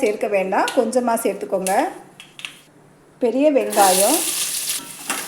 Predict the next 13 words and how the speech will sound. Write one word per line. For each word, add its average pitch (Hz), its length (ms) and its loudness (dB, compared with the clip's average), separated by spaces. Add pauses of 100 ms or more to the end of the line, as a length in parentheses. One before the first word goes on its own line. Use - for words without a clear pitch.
(840)
தக்காள்-, 269 560 2 (880)
தக்காளி, 277 520 6 (840)
கருவேப்பிலை, 240 540 2 (1600)
பச்சை 262 300 2
மிளகாய் 208 480 0 (840)
சேர்த்து 254 340 4
நல்லா 233 200 0
வறுத்துக்கோங்க. - 380 0 (680)
உப்பு 330 180 -2 (100)
சேர்த்துக்கோங்க. 190 480 2 (1120)
நல்லா 233 240 2 (100)
வறுபட்டாச்சு. 226 640 2 (140)
இப்போ 285 120 2